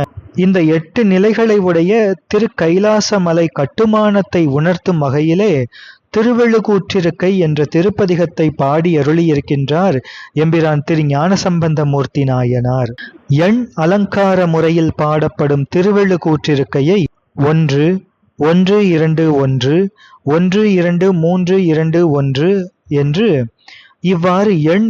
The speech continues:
இசைவு பொருந்த, அதோடு கருத்துக்களையும் இயல்பாக செறித்து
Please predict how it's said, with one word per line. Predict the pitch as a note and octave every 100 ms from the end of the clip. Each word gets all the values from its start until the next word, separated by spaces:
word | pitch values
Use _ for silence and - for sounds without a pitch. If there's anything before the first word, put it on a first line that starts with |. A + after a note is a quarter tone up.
| F#3
இசைவு | E3+ G3+ G3+ F3+
பொருந்த, | D#3 D#3 D3+ D#3 F#3+ A3 - -
அதோடு | D#3+ F#3+ G3+ G#3+
கருத்துக்களையும் | - E3 G3+ A#3+ - G#3 G3 G3 G3+ D#3
இயல்பாக | D#3+ F3+ G3 G3 G3 F#3+ G#3
செறித்து | - E3+ G#3 - A3